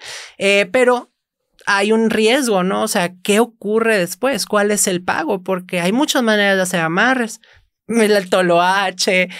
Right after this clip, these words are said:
hay cosas de que se meten y les ofrendan entidades, muertos, eh, esta cosa de la muerte, o sea, hay muchas cosas. Entonces, eh, ¿qué tan, tanto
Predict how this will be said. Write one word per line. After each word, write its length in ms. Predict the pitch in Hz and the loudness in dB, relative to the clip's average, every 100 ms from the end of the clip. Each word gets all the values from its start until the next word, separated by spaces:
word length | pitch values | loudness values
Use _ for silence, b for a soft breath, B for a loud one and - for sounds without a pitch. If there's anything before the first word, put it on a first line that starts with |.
| B | B
hay 580 | - 170 185 196 202 190 | -6 -2 0 2 4 4
cosas 460 | 185 190 185 220 202 | 2 0 2 0 2
de 600 | 196 180 170 165 151 - | 0 0 0 -2 -4 -6
que 100 | 196 | -2
se 160 | 185 190 | 0 2
meten 460 | 175 180 220 214 196 | 2 2 0 -2 -2
y 140 | 196 | 2
les 180 | 190 190 | 2 2
ofrendan 480 | 180 180 175 196 214 | 0 0 0 0 0
entidades, 800 | 202 185 170 170 175 196 214 196 | -2 -2 0 0 0 0 -2 0
muertos, 720 | 185 175 175 180 190 190 190 B B B | 2 2 0 -2 -2 -2 -4 B B B
eh, 340 | 170 180 160 147 - - - | -4 -2 -2 -6 -16 -20 -10
esta 360 | 185 185 185 208 | -4 -2 -2 -2
cosa 280 | 202 208 | 0 2
de 80 | 208 | 2
la 100 | 185 | 2
muerte, 840 | 170 180 196 202 185 185 185 180 165 | 0 2 2 2 0 -4 -4 -2 -2
o 80 | 180 | 0
sea, 320 | 208 175 156 | 0 0 -2
hay 80 | 190 | -4
muchas 360 | 269 403 466 - | -2 0 0 0
cosas. 440 | 285 233 - 160 | 0 0 0 -4
Entonces, 440 | 190 185 220 269 - B B B _ _ _ - | -4 0 0 0 -4 B B B _ _ _ -2
eh, 420 | 214 208 202 185 - | 2 2 2 -2 -2
¿qué 140 | 254 | -2
tan, 600 | 247 - 233 254 269 226 _ | 0 -2 0 0 -2 -6 _
tanto 540 | 233 226 240 233 294 | -2 0 -2 -2 -4